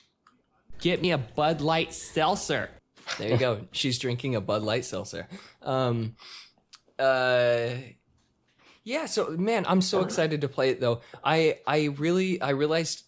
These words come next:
I, it was such an old, it was the first time I got a piece of technology like that, that I felt like an old man. I was like,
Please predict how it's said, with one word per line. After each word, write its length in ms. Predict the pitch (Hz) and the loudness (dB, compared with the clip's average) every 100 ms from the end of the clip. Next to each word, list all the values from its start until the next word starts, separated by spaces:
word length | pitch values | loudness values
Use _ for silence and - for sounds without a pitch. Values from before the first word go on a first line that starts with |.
| - | -4
I, 160 | 131 | 0
it 140 | 127 139 | 2 2
was 160 | 139 | 0
such 220 | - 180 190 | 0 0 0
an 100 | 170 | 0
old, 300 | 147 147 151 | 2 2 0
it 240 | - - | -8 -8
was 100 | 160 | -4
the 80 | 180 | -4
first 260 | 185 208 202 | -4 -4 -4
time 160 | 175 | -4
I 60 | 165 | -2
got 160 | 151 | 0
a 60 | 147 | -2
piece 260 | - 147 147 | -4 -8 -6
of 100 | 139 | -6
technology 560 | 135 117 123 127 143 | -6 -2 -2 -2 -2
like 220 | 135 135 | -2 0
that, 220 | 147 151 - | -2 -2 -2
that 100 | 120 | -2
I 80 | |
felt 340 | 113 - 127 - | -2 0 0 0
like 200 | 113 113 | -4 -4
an 80 | 95 | -4
old 240 | 107 95 | -4 -4
man. 320 | 92 92 82 - _ _ _ _ _ _ - | -6 -6 -8 -14 _ _ _ _ _ _ -14
I 40 | 131 | -8
was 120 | 127 | -2
like, 260 | 120 - | -4 -4